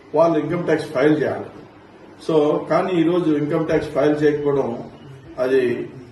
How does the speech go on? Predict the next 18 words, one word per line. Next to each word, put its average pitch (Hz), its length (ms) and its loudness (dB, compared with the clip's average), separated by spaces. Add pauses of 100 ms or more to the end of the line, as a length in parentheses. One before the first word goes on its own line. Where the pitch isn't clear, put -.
(220)
ఫాల్స్ 147 320 2
ఇన్ఫర్మేషన్ 139 520 -6
గా 131 140 -4
మేము 113 480 -6 (220)
అబ్జెక్షన్ 120 400 -4
రైజ్ 120 260 -4
చేసాం. 117 340 -8 (600)
దాన్ని 156 320 2
కూడా 143 480 2 (720)
అది, 123 460 -6 (640)
ఆ, 107 320 0 (640)
మేము 113 680 -4 (200)
ఆర్ఓ 131 220 0
గారి 135 240 -2
కంప్లైంట్ 117 400 -8
కూడా 120 140 -4
చేయడం 113 340 -8
జరిగింది, 104 520 -6